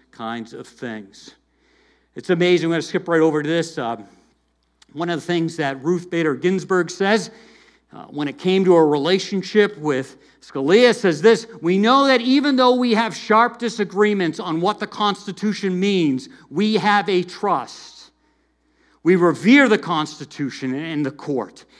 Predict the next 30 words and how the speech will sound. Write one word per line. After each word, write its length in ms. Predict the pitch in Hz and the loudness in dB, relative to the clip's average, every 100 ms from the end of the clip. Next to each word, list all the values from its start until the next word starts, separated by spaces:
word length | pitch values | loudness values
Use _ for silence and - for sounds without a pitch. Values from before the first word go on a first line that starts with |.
| - | -6
and 140 | 170 | 0
we 120 | 170 | 2
want 340 | 156 175 233 233 | 2 4 2 2
to 80 | 214 | 0
make 220 | 208 196 | 0 -2
sure 360 | - 214 220 | -2 4 4
that 220 | 196 165 165 | 4 -2 -4
when 180 | 165 | -4
we 140 | 165 139 | -2 -2
leave 420 | 135 165 240 254 | -2 0 2 2
it, 180 | 269 262 - | 2 0 -10
it 120 | - 208 | -4 2
will 160 | 170 | 2
be 340 | 131 160 165 160 | 2 -4 -4 -4
in 300 | 139 117 110 | -4 -4 0
good, 560 | 185 208 208 214 190 - _ - | 4 6 4 0 -2 -12 _ -8
in, 160 | 156 | -4
in 320 | 165 - 160 156 180 | -4 -4 -4 -2 -4
as 220 | 143 120 | -6 -8
good 300 | 110 208 262 | 4 6 6
a 60 | 233 | 2
shape 500 | - 175 156 156 - - | 2 2 2 0 -6 -10
as 160 | 151 170 | -6 -4
it 120 | 165 | -4
was 440 | 147 175 185 165 | -2 0 0 -4
when 480 | 190 160 165 170 165 | -8 -2 -2 -2 -4
we 280 | 160 165 160 | -4 -4 -6
joined 600 | 156 156 147 151 151 151 - - _ | -6 -2 0 0 -2 -4 -12 -20 _
the 140 | 131 123 | -10 -10
court." 580 | - 127 117 110 - | -10 -10 -10 -12 -20